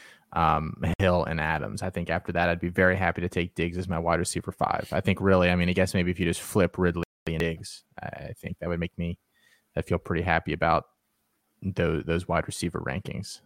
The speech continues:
um, overall. So, um, I think I disagree a little bit. I think, you know, he's just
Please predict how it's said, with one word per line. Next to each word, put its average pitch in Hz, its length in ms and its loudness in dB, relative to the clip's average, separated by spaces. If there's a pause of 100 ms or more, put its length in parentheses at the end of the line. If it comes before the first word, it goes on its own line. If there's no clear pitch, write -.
(140)
um, 87 420 -8
overall. 82 680 -4
So, 85 580 0
um, 73 400 -4 (640)
I - 40 6
think 170 140 10
I 117 80 8
disagree 113 340 6
a 101 40 6
little 82 160 2
bit. 82 180 -4
I - 120 -6
think, 85 340 -6
you 82 60 -8
know, 82 180 -4 (600)
he's 87 180 -4
just - 480 -2